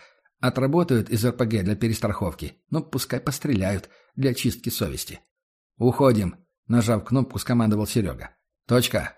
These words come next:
Любую инфу по перемещениям мне немедленно».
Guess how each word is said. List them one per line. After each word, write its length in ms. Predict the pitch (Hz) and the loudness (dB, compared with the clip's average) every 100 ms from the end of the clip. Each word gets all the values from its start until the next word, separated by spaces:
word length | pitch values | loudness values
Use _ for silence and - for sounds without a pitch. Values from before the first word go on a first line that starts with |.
| _ | _
Любую 300 | 113 123 135 | 2 4 6
инфу 260 | 127 120 147 | 4 2 0
по 120 | 123 | 0
перемещениям 680 | 117 120 120 120 143 127 113 | 2 4 4 4 2 2 4
мне 120 | 123 | 6
немедленно». 640 | 123 127 113 85 71 - | 6 4 4 0 -6 -12